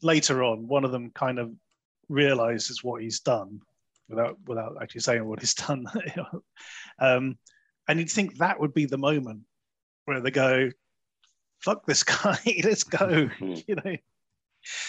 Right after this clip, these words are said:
Speaker 1: there's, there's no, no reason for us to be on a mountain with this psychopath, um, at all. But anyway,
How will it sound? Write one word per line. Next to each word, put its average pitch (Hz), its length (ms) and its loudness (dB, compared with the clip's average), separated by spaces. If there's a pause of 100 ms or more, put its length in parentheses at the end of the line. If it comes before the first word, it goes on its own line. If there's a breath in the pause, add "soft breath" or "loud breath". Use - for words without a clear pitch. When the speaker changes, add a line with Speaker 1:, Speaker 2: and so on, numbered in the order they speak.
(220 loud breath)
Speaker 1:
there's, 147 220 2
there's 147 240 0
no, 165 200 0
no 185 140 6
reason 170 520 2
for 143 120 -8
us 131 120 -4
to 147 100 -4
be 147 100 -2
on 139 120 0
a 139 40 -2
mountain 143 340 0
with 123 100 -2
this 120 160 -2
psychopath, 123 500 -4 (680 soft breath)
um, 113 440 -6 (220)
at 120 220 -6
all. 107 220 -4 (200)
But 117 140 -6 (340)
anyway, 104 280 -10